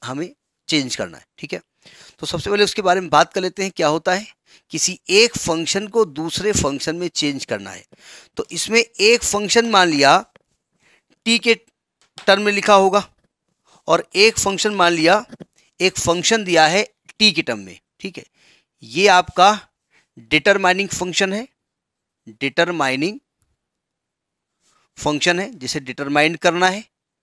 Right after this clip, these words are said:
ठीक है, और एक एस के टर्म में जो आएगा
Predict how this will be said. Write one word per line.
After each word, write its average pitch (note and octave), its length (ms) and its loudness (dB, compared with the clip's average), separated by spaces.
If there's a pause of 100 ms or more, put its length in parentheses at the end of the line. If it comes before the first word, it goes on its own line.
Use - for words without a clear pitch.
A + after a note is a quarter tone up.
(240)
ठीक C3+ 160 -4
है, G#3 160 0 (1160)
और E3 280 2 (140)
एक G3+ 440 2 (100)
एस G#3+ 260 0
के G3+ 180 0
टर्म F3 200 2
में E3+ 180 -2
जो D3+ 120 0
आएगा C3 460 2